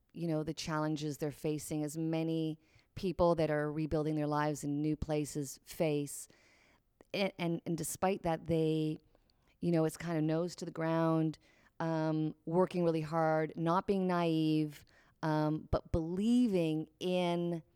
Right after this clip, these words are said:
connection, like even the way we connected and the things that have come about from last night's screening. I mean,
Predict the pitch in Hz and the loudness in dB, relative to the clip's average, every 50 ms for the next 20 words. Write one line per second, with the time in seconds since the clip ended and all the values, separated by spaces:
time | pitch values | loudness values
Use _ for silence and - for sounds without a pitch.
0 | _ _ _ _ _ _ _ _ _ _ - _ _ _ _ _ _ - 226 254 | _ _ _ _ _ _ _ _ _ _ -20 _ _ _ _ _ _ 0 2 2
1 | 311 339 - - - 180 165 165 175 - 233 240 233 254 247 240 233 214 220 214 | 2 2 0 -2 -2 0 0 0 -2 -2 -4 -2 0 0 0 2 2 2 2 2
2 | 220 196 196 247 262 262 - - 196 185 165 156 156 - - - 151 147 151 165 | 0 0 0 -2 -2 -2 -4 -6 -6 -4 -4 -4 -4 -6 -6 -4 -4 -4 -2 -4
3 | 170 175 - - 220 220 220 214 - 208 170 170 175 - - - 180 190 190 185 | -4 -4 0 2 2 2 2 2 -2 -4 -6 -6 -8 -8 -10 -8 -4 -2 -2 -2
4 | 180 160 180 175 180 185 185 - - - - 165 160 165 165 160 160 - - 165 | 0 0 0 0 0 0 0 -2 -4 -4 -4 -4 -2 -2 -2 -4 -4 -6 -6 -6
5 | 160 156 - - - - - 175 185 196 196 180 165 160 156 156 160 156 - | -6 -6 -6 -8 -12 -10 -6 -4 -4 -2 -2 -2 0 0 -2 -2 -2 -2 -2